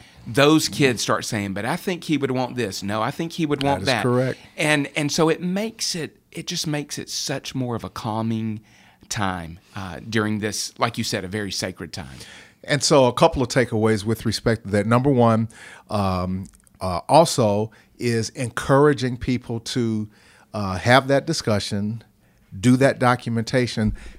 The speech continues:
Speaker 2: but then sit down and have a discussion with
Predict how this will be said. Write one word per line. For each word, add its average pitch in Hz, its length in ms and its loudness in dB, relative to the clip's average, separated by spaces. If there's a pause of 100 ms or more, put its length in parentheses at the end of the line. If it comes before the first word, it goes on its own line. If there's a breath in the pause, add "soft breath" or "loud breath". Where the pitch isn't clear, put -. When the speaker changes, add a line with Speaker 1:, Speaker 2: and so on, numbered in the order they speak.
Speaker 2:
but 107 180 -4
then 127 240 2
sit 139 380 0
down 123 380 0
and 113 200 -4
have 117 340 0
a 104 60 -6
discussion 107 720 -4
with 107 360 2